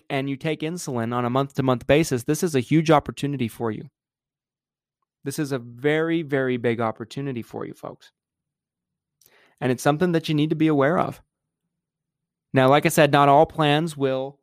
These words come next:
participate in it. So you might wanna ask your insurance agent if you're a diabetic and take insulins, if your plan participates in it. If you're not sure, and maybe you don't believe in your agent, don't know who they are, let's say, you know, and you live in one of the twelve states that we work with people in,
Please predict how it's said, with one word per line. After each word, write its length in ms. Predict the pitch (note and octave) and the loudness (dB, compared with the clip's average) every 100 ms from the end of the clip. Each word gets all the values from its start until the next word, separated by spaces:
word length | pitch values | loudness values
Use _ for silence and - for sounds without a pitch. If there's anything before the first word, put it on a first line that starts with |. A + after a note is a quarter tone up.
| _ | _
participate 420 | C3 C#3 - D3+ | -20 -18 -12 -10
in 120 | D3+ | -10
it. 180 | F#3+ - | -14 -18
So 160 | - D3 | -8 -6
you 160 | C#3 | -2
might 200 | C#3 D3 | 0 0
wanna 200 | - D3 | 4 4
ask 340 | G#2+ C3+ C3+ - | 4 2 0 4
your 120 | C#3 | 4
insurance 420 | B2 - C3+ C#3 | 6 6 4 6
agent 320 | C#3+ C#3 D3+ - | 4 6 2 2
if 200 | C3 B2+ | 0 4
you're 140 | C3 | 4
a 40 | |
diabetic 480 | B2+ C3 C3+ C3 C3+ | 6 4 4 2 2
and 100 | C3+ | -2
take 140 | C3 B2+ | -2 -2
insulins, 480 | B2+ C#3 D3 E3+ - _ _ _ - | -4 -4 -6 -6 -10 _ _ _ 0
if 320 | B2 B2 _ _ _ _ _ _ | 0 0 _ _ _ _ _ _
your 640 | A#2+ B2 D#3 E3+ C3+ C#3 - _ | -4 4 6 6 4 0 -8 _
plan 460 | _ C#3 A#2+ A2+ A2+ _ | _ -6 -6 -6 -10 _
participates 540 | A#2 A#2 - A2 G#2+ | -12 -10 -10 -10 -10
in 80 | A2 | -12
it. 100 | B2+ - _ _ _ _ _ _ _ _ _ _ _ | -14 -16 _ _ _ _ _ _ _ _ _ _ _
If 140 | D3+ D3+ | -4 0
you're 100 | D3 | 2
not 160 | C#3 | 2
sure, 380 | - G3 G3 D3+ | 4 6 6 4
and 200 | - C#3 | 2 0
maybe 220 | C3+ C3 | 0 2
you 320 | B2+ B2+ B2 | 0 0 -2
don't 220 | A#2+ B2 A#2 | -2 -4 -4
believe 320 | B2 D3 F3 | -4 -2 -2
in 60 | |
your 120 | F#3 F3+ | -2 -2
agent, 260 | E3+ E3 | -2 -2
don't 120 | C3 | -4
know 100 | A#2+ | -4
who 140 | A2+ A#2 | -6 -4
they 140 | A2 | 0
are, 500 | C#3 F#3 F#3 F3+ F3+ | 4 6 6 4 2
let's 180 | E3+ - | 0 -2
say, 220 | - C#3+ | -4 -4
you 160 | F#2+ C#3 | -2 -2
know, 120 | C3+ | -2
and 160 | C3+ C#3+ | 0 -2
you 80 | C3+ | 0
live 220 | C#3+ D#3+ | 0 0
in 80 | D3+ | 0
one 120 | C#3+ | 0
of 40 | |
the 60 | B2+ | 0
twelve 300 | - D3 C3+ | 4 4 4
states 260 | D3 C#3+ | 0 0
that 100 | - | -2
we 100 | C#3 | -2
work 200 | C3 D3 | 2 2
with 100 | D3 | 0
people 360 | - B2+ B2 A#2 | -6 -8 -6 -6
in, 160 | A2+ | -8